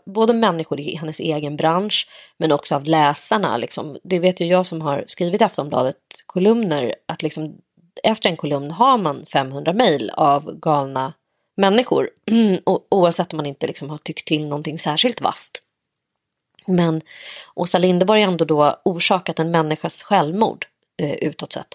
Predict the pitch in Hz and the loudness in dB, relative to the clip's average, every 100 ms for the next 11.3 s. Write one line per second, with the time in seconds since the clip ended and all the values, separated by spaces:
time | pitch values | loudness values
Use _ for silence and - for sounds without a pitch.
0 | _ _ - - - _ _ - - 196 | _ _ -20 -20 -20 _ _ 0 2 2
1 | 214 214 - 185 - 160 - - 311 240 | 0 2 2 2 2 -4 -8 -4 -4 -4
2 | - - 165 - 185 285 277 - - 180 | -4 -4 -2 -4 0 0 0 -4 -14 -8
3 | 180 - - 190 339 190 - - - - | -8 -8 -8 0 4 4 0 -10 -4 -4
4 | 107 - - 170 151 147 - - - 262 | -4 -8 -6 -4 -2 -4 -6 -2 0 2
5 | 202 196 311 277 - 175 143 156 151 151 | 0 -4 -2 0 0 -2 -2 -2 0 -2
6 | 156 143 - 190 190 175 233 269 214 - | 0 0 2 2 2 0 -4 -4 -4 -2
7 | 143 139 139 - _ - - - _ _ | 0 0 -2 -10 _ -20 -20 -20 _ _
8 | - 170 220 269 208 160 156 - 175 156 | -8 -2 2 2 0 -2 -4 0 0 0
9 | - - - 254 139 - 170 - - - | 0 0 2 2 2 -2 -6 -8 -6 -6
10 | - 170 165 214 349 226 - 151 151 - | -2 -2 0 2 2 2 -6 -8 -8 -4
11 | 147 147 147 | -2 0 -4